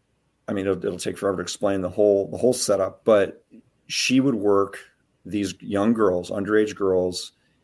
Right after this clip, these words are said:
in Vegas while the, while the boss, the pimp, was in Sacramento. And so this is called going on automatic. And, and these,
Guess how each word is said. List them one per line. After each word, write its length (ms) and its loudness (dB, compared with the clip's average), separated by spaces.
in 220 -4
Vegas 720 2
while 260 0
the, 220 -6
while 340 2
the 100 -4
boss, 600 2
the 100 -14
pimp, 480 -8
was 640 -4
in 200 -10
Sacramento. 640 -10
And 120 -12
so 100 -6
this 180 -2
is 80 -10
called 320 2
going 240 2
on 140 2
automatic. 680 -2
And, 180 -14
and 180 -10
these, 300 -4